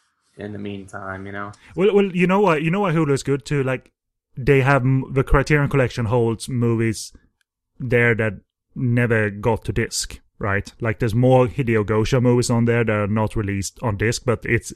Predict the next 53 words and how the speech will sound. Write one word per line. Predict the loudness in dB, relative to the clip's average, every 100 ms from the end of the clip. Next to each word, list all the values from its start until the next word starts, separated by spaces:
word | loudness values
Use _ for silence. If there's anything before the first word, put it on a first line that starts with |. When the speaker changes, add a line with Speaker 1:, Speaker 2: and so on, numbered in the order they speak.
| -2
Speaker 2:
in | 0 0 -2 -6 _ _ _ -8
the | -2
collection. | 0 -2 -4 -8 -8 -12 -20 -10
So | -2
it's, | -2 2
um, | 2 4 2 0 -2
like | -2 -2
the | 2
Kurosawa | 4 6 4 0 -4
stuff, | -6 -4
it's | -4 -2
gonna | -4 -2
end | -4 -4
up | -4
on | -4
disc. | -6 -8 -10 -12 -20 -20 -20 -14 -4
But, | -2 -2 -2
Speaker 1:
Right. | -2 -2 -4 -6
Speaker 2:
uh, | -2
so | 0
it's | 2 2
more | 2 2
expanded | 0 -2 0 0 -2 -4
than, | -4 -4 -4
uh, | -6
what's, | -4 -6 -4
uh, | -4 -2
on | -4
physical | -2 -2 0
media. | 0 -2 -6 -8
So | -8 -8
I | -10
think | -12 -10
it's | -10 -8
a, | -8
a | -8
good | -6 -6 -4
deal. | -6 -8 _ _ _ -4
This, | -4 0
uh, | 2
was | 4 2 4
not | 2 2 0
brought | -2 -4 -4
by | -6 -4
Hulu, | -4 -4 -4
this | -6 -6
message, | -6 -6 -6
but, | -8 -6 -4
uh, | -4 -8 -18 -20 -10
I | -2
like | -2 -2
the |
service | -2 -2 -2